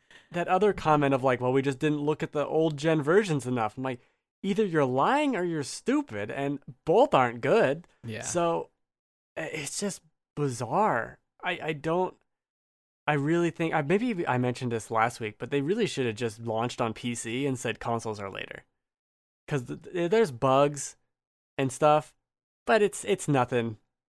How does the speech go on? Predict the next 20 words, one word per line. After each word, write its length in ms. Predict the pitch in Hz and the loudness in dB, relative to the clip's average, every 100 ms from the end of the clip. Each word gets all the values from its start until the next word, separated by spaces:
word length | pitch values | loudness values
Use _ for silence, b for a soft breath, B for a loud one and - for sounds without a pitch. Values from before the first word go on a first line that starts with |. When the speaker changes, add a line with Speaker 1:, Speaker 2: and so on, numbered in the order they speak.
| _ _ | _ _
Speaker 2:
you 160 | 175 147 | -2 2
haven't 280 | 127 107 101 | 2 0 -4
seen. 200 | 107 104 | -8 -6
It's 160 | 165 - | -4 -2
nothing 260 | 127 101 | -2 -4
major. 360 | 196 196 202 202 | -8 -6 -4 -4
It's, 120 | 208 | -4
it's, 340 | 131 123 - - _ _ _ _ - | -8 -10 -14 -20 _ _ _ _ -2
it 140 | 160 | 2
hasn't 480 | 165 151 147 135 123 _ - | 4 4 2 -2 -12 _ -2
affected 520 | 139 - 135 - 123 | -2 0 -4 -2 -2
my 300 | 123 110 110 | 2 2 2
ability 320 | 110 110 107 | 0 -4 -4
to 60 | 107 | -8
play 160 | 117 110 | -8 -8
the 80 | |
game 260 | 107 107 104 | -6 -6 -4
really 260 | 107 104 104 | -4 -6 -6
at 80 | |
all. 400 | 98 104 107 104 | -2 0 0 -2